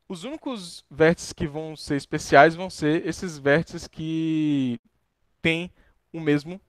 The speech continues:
label, né? O mesmo rótulo. Meio que vão tá colados, co-, é, é, colapsados, né? Vamos dizer assim. Então, o grafo resultante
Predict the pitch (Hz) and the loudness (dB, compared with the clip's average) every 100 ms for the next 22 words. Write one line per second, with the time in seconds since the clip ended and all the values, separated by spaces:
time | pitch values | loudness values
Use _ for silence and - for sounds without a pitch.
0 | _ 160 175 139 113 131 175 - 127 127 | _ 2 4 2 -2 -4 -4 -6 -4 -2
1 | 135 165 139 123 - 107 _ _ - 131 | -4 -4 -4 -4 -6 -18 _ _ -6 -2
2 | 139 - 147 151 135 139 - - 170 120 | 0 -2 -4 8 10 10 6 -2 8 10
3 | 127 135 - - _ - 131 123 123 127 | 8 6 -12 -14 _ -8 0 2 4 6
4 | 123 117 110 110 - 120 180 - - 123 | 6 6 4 2 0 6 6 4 4 8
5 | 110 110 127 156 127 127 123 113 123 - | 8 4 -4 -4 -8 -12 -8 -2 -2 -2
6 | 110 - - - - 180 247 196 180 175 | -14 -14 -20 -16 -4 4 8 10 8 6
7 | 160 135 - 160 - - | 0 -2 0 0 0 -10